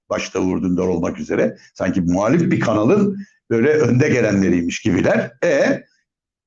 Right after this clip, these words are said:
e peki ama kanalın sahibi A K P'nin sadık adamı.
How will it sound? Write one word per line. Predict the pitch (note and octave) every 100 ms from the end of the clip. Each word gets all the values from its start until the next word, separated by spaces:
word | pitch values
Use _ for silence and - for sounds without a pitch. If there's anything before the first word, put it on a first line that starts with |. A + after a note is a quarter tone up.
| _ -
e | -
peki | A2+ B2+ C3 B2+ B2+
ama | A2 A#2
kanalın | A2 A#2 C3+
sahibi | C3 C#3 C3+ C#3+
A | C3+
K | A#2 C3+
P'nin | C#3+ D3+ D3
sadık | D3 A#2 A2+ F#3 G3+
adamı. | F3+ F3 -